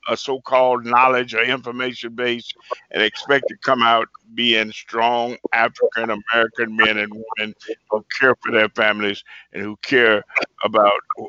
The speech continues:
uh, you know, have a sense of belonging, uh, have a sense that they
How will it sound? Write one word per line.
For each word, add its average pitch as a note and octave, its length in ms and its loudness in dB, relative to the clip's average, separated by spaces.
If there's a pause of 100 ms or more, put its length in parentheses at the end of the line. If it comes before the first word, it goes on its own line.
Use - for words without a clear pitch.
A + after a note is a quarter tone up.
(160)
uh, A2 40 -4
you C3+ 200 -6
know, A#2 80 2
have A#2 260 2
a G#2+ 80 -2
sense B2+ 300 -6
of G#2 100 -6
belonging, G#2 600 0 (640)
uh, G#2 380 2
have A#2 240 2
a G#2 60 -8
sense A2 260 -2 (140)
that A2 120 -2 (380)
they A#2 120 2